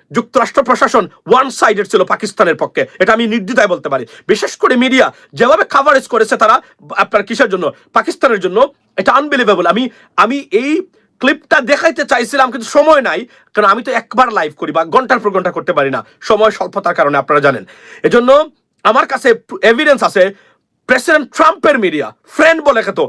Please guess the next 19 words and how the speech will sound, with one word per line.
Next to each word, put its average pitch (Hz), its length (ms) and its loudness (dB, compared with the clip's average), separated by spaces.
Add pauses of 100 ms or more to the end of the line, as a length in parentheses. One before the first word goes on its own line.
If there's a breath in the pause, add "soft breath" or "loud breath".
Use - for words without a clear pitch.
(160 loud breath)
তারা 294 200 4
বলছে 254 220 0
এই 233 60 2
যুদ্ধে 214 200 -2
পাকিস্তান 208 440 -2
জয়ী 160 140 -4
হয়েছে। 131 260 -4 (320 soft breath)
আমি 285 140 0
আপনাদেরকে 175 400 -4
দেখাবো 160 300 0
এটা, 240 220 2 (500)
একটা 254 440 -2
দুইটা 226 280 -4
দিন 214 120 -2
আমাকে 196 200 -2
সময় 202 240 -2
দেন 208 140 2
বা 185 80 0 (100)
আগামীকালকেই 214 560 -4